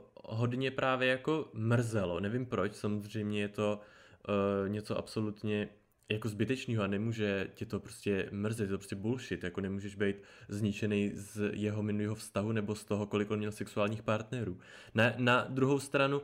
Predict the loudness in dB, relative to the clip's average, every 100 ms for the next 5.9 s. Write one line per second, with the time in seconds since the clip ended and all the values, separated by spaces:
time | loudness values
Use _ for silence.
0 | -6 -8 0 6 6 4 0 2 2 2
1 | 0 0 0 0 0 -2 0 0 2 2
2 | -2 -2 -4 -6 0 0 0 -10 _ -20
3 | -20 -20 0 4 6 6 6 6 6 6
4 | 4 0 -4 0 2 4 4 4 2 2
5 | 4 4 4 0 2 4 2 0